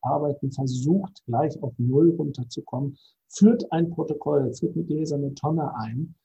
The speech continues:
äh, dass ihr sagt, "Ey, wir haben schon wieder ein Kilo gespart, wir haben schon wieder weniger C O zwei verbraucht,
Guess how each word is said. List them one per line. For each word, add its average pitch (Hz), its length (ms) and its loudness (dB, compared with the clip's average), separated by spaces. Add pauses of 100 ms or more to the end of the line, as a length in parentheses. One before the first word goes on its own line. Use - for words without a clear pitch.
(400)
äh, 139 180 2
dass 139 200 0
ihr 156 80 2
sagt, 135 300 0 (100)
"Ey, 170 220 6
wir 143 120 4
haben 156 100 4
schon 139 240 0
wieder 175 180 0
ein 165 140 0
Kilo 117 340 -4
gespart, - 640 -6
wir 139 240 0
haben 165 180 0
schon 151 160 -4
wieder 147 200 0
weniger 165 260 2
C 160 180 -4
O - 80 -4
zwei - 320 0
verbraucht, - 480 -4